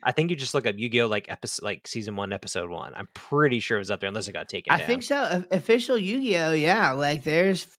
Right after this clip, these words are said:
Speaker 2: full playlist, like, Yu-Gi-Oh! Season zero. Um,
Speaker 1: Yep.
Speaker 2: man, Isn't that interesting?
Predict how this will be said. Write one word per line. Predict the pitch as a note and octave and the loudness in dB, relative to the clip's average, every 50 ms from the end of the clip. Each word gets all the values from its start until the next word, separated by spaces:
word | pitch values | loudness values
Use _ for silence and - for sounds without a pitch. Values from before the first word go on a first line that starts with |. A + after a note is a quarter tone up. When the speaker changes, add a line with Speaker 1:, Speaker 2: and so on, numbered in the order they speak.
| _ _ | _ _
Speaker 2:
full | - D#3 D#3+ F3+ F#3+ | 0 2 2 2 2
playlist, | D#3 - - D3+ D3+ F3+ G3 G3 G3 G#3 A3 A#3 - - - | 0 0 0 2 4 6 6 6 4 4 2 0 -2 -2 0
like, | E3 D3+ D3 D#3 D3+ - - _ - - - - - _ | 2 2 2 0 -2 -8 -18 _ -20 -20 -20 -20 -18 _
Yu-Gi-Oh! | - D3+ E3+ F3+ F3 F#3 F#3 F#3 F#3 F#3 | 4 4 6 6 8 8 8 10 8 6
Season | E3 - - E3+ F3+ F3 E3+ F3+ F3 E3 | 4 2 2 2 2 2 2 0 0 0
zero. | C3+ C3+ D3+ D3+ D#3+ E3+ F3+ F3+ F3+ F#3 F#3+ G3+ G#3+ A3+ C4+ C4+ - _ _ _ _ _ _ _ _ _ _ _ _ - | 0 0 2 2 4 6 8 8 8 8 8 8 6 4 2 -2 -8 _ _ _ _ _ _ _ _ _ _ _ _ 0
Um, | D3+ D#3 D#3 D3+ D3+ D3 C#3+ C#3+ C#3 C3 C3 B2+ C3+ C3+ - _ _ _ - - | 2 4 4 4 4 4 2 2 2 0 0 -2 -4 -6 -10 _ _ _ -18 -8
Speaker 1:
Yep. | - G2+ F#2+ - C#3 | -4 -2 0 2 4
Speaker 2:
man, | E3 G3+ A3 F#3 C3 F2+ - D3 - _ _ _ _ _ _ _ _ _ _ _ _ | 4 4 4 4 2 0 -4 -10 -16 _ _ _ _ _ _ _ _ _ _ _ _
Isn't | C3 E3+ F3+ F#3+ G3+ D#3 | 2 2 2 2 0 4
that | D3 D3+ - - - | 4 4 4 4 0
interesting? | B2+ C3 B2+ - D#3 C3 B2 B2 A#2 A#2+ - - - - G#2 G2 C#3+ | -4 -8 -8 -6 -6 -4 -4 -4 -6 -8 -10 -12 -12 -10 -10 -12 -14